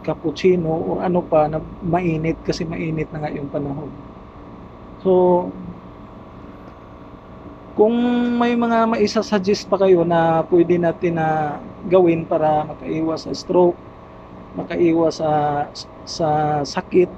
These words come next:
o makaiwas sa pagkahimatay dahil sa sobrang init, paki-comment na lang po sa baba, ah, paki-share na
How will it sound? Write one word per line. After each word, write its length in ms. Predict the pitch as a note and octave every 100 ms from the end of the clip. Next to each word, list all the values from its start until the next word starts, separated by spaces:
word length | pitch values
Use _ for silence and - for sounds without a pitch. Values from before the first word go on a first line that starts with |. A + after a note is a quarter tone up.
| - -
o 160 | D#3+
makaiwas 480 | D#3+ F3+ E3+ E3+ -
sa 60 | F3
pagkahimatay 580 | E3 E3+ F#3+ - F3
dahil 160 | E3 F3
sa 160 | F3 -
sobrang 400 | G3+ E3 F3 F#3
init, 320 | E3 D3 D3 - - - - - - - -
paki-comment 520 | F#3 G3+ G#3+ G#3+ G3+
na 160 | G3+ G3+
lang 40 | G3
po 160 | G3+
sa 80 | G#3
baba, 420 | G3 G3 E3+ D#3 - - - - - - - - - - - -
ah, 480 | D3+ D#3 D3+ D3 C#3 - - -
paki-share 480 | - E3 - F3+
na 80 | F3